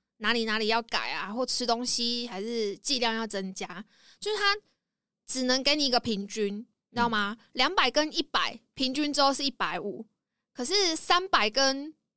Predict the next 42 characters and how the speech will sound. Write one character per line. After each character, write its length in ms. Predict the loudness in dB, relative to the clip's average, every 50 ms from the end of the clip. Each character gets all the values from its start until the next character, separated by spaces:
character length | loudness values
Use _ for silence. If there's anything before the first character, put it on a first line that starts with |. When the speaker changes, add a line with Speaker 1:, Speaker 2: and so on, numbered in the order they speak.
| _ _ _ _ _ -14
Speaker 1:
嗯， 140 | -14 -14 -14 -8 0
完 180 | 2 2 4
了， 140 | 6 6 6
我 60 | 6
数 120 | 4 4 4
学 140 | 4 4 6
不 140 | 6 6 6
好。 260 | 6 6 2 0 -2 -4 -2
Speaker 2:
<laughs> 120 | 2 4 6
Speaker 1:
总 220 | 6 6 4 4
之， 100 | 2 2 4 6 4 4 2 -2 -10 -12 -12 -10 -2
Speaker 2:
但 240 | 2 6 6 6 6 6 4 2
医 60 | 2 2
师 140 | 4 8
就 80 | 10 12
会 100 | 12 12
希 160 | 12 10 8
望 100 | 8 8
你 80 | 8 4
的 260 | 4 4 2 2 -2 -8 _
血 360 | -14 -10 -8 -4 0 2 2 2
糖 140 | 2 0
还 100 | 0 0
是 140 | -2 -2 -2
相 260 | 0 2 2 2 2
对 200 | 4 6 6 6
比 80 | 6 4
较 120 | 2 2 0
平 420 | 0 -4 -8 -6 -6 -4 -2 0
稳， 180 | 0 0 0 0
不 60 | 0
要 160 | 0 2 2 2
这 80 | 2
样 140 | 0 -2 -2
跳 220 | 0 2 2 4
来 120 | 4 2 -2
跳 220 | -4 -4 -4 -4
去 180 | -4 -6 -10 -10
的 80 | -12
吧。 100 | -12 -18 -16 _
Speaker 1:
对 120 | -4 -2 0
啊， 500 | 2 2 2 2 2 0 -2 -4 -6